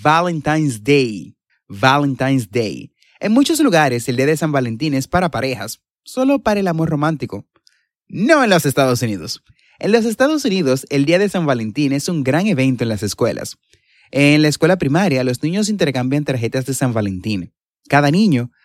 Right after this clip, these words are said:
hará una caja especial y cada estudiante de la clase pondrá en una pequeña caja de San Valentín,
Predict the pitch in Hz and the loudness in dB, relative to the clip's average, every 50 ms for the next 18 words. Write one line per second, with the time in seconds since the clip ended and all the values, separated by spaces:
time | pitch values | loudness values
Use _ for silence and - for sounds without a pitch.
0 | _ _ - 143 147 160 180 202 214 208 175 - - 151 151 156 165 185 185 180 | _ _ -2 0 0 2 2 2 0 0 -2 0 2 2 2 2 2 0 -2 -2
1 | 160 - - 127 113 - - 135 127 113 104 101 - - _ - 123 - - 120 | -4 -6 -6 -6 -6 -4 -2 0 0 0 0 -2 -6 -8 _ -14 -6 -2 0 2
2 | 135 147 139 - - 117 131 147 147 135 117 113 104 104 104 - 139 143 143 127 | 2 2 0 0 -2 0 2 2 2 2 0 -2 -2 -4 -2 0 0 2 2 0
3 | - 117 117 - _ _ _ _ _ _ - 139 135 135 143 156 175 190 208 - | -2 -6 -10 -12 _ _ _ _ _ _ 0 2 2 4 4 2 2 2 -2 -6
4 | _ _ _ _ - 131 123 127 131 135 156 165 - 170 156 - 147 151 147 135 | _ _ _ _ -4 -2 0 0 2 2 2 0 0 -2 -2 0 0 0 0 0
5 | - - 143 139 151 156 147 135 - 131 117 117 110 107 104 101 - 170 165 131 | 0 0 0 2 2 2 0 0 -2 -4 -4 -4 -4 -4 -6 -6 -4 -4 -2 -2
6 | 123 131 139 - | -2 -4 -8 -12